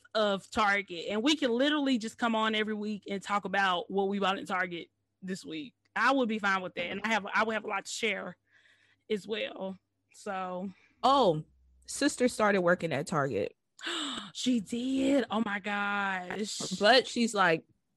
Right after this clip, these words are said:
Speaker 2: "It's only a ten percent discount, and you have to pay with cash." I'm like, "Cash?"
Speaker 1: Wh-,
Speaker 2: in order
Speaker 1: why?
Speaker 2: to use the discount. I don't know.
Speaker 1: That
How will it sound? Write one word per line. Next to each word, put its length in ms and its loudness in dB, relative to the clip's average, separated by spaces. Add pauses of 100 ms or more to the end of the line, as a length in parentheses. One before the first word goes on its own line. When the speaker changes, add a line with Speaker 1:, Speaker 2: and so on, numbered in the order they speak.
(520)
Speaker 2:
"It's 180 0
only 340 2
a 60 0
ten 300 -4
percent 520 -6
discount, 720 0
and 180 2
you 80 6
have 220 2
to 80 0
pay 240 -2
with 220 -4
cash." 360 2
I'm 140 -10
like, 180 2
"Cash?" 840 6 (1300)
Speaker 1:
Wh-, 300 -8
Speaker 2:
in 60 6
order 240 6
Speaker 1:
why? 100 6
Speaker 2:
to 60 4
use 280 2
the 60 -4
discount. 580 -2 (180)
I 120 2
don't 320 0
know. 300 -12 (180)
Speaker 1:
That 180 0